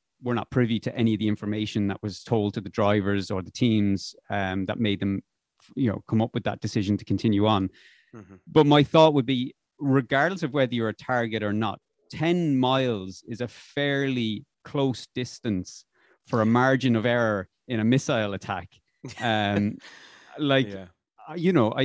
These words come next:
Speaker 1: I don't think I'd fancy driving around in a Formula One car and, you know, wondering whether something might or may or may not land on the racetrack or in close proximity.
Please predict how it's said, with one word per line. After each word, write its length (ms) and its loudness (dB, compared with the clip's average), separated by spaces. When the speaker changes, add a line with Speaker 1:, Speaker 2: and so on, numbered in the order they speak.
Speaker 1:
I 160 -4
don't 240 0
think 140 0
I'd 180 -4
fancy 800 -2
driving 460 0
around 440 0
in 120 -2
a 20 -6
Formula 420 -4
One 280 0
car 420 -6
and, 380 -4
you 120 -4
know, 160 -12
wondering 540 0
whether 320 -4
something 440 -6
might 560 0
or 200 -6
may 320 4
or 180 2
may 260 2
not 320 -2
land 400 0
on 140 0
the 80 -2
racetrack 540 -4
or 360 -4
in 220 -4
close 220 -8
proximity. 600 -10